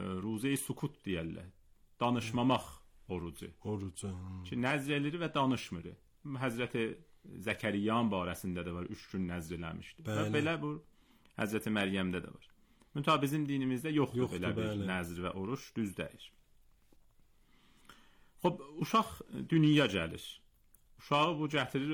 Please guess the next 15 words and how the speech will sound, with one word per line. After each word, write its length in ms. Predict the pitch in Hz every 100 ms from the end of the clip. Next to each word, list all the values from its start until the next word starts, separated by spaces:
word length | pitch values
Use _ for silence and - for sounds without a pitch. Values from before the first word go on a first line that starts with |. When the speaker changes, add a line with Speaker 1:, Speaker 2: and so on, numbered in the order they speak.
| 151
Speaker 1:
özündən, 500 | 135 143 143 156 185 - - - - - -
e, 260 | 143 104 95
Speaker 2:
Cəmaatın 220 | 135 110
Speaker 1:
mərdumun 320 | 107 117 131
Speaker 2:
içinə. 140 | 117
Speaker 1:
içinə. 280 | 104 101 92 90 - - - - - -
"Fəətət 440 | 135 135 175 170
bihi 280 | - 110 117
qavməhə 540 | 110 117 127 117 113 117 117
təhmiluh." 560 | - 98 101 98 104 95 - - -
O 80 | 107
vaxt 180 | 123 -
ki, 140 | 117
o 100 | 113
uşaq 340 | 113 117 143